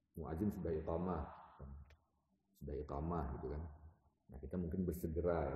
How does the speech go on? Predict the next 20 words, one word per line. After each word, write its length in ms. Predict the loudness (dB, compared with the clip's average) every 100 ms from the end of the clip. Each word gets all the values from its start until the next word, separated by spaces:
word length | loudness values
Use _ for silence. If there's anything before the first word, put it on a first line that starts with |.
| -4
bersegera 360 | -4 -2 0 0
untuk 260 | -2 -4 -2
mendapatkan 580 | -6 -6 -12 -8 -2 -2 -2 -8 -12 -6
pahala 320 | -2 0 2
besar 400 | 0 0 0 2 2
dengan 240 | 2 0 -2 -8 _ _ -20 _ _ -20 _ _ _ _ -12
apa, 240 | -2 -2 -2 -4 -4
bersama-sama 560 | 0 2 2 2 2
dengan 240 | 4 2 0 0
imam 400 | 4 4 2 -2 -12 _ _ -14 -14 -12 -6
takbiratul 560 | -4 2 2 4 0
ihram, 320 | 0 4 4 4 -2 -12 -16 -20 _ _ _ -12
ya. 160 | -8 -8 -12 -10
Jadi 100 | -4 -2
pahalanya 480 | 2 2 4 2 4
kan 160 | 2
sama-sama 400 | 2 -2 0 -2
dengan 160 | -2 -2
imam, 220 | 0 0
kalau 160 | 0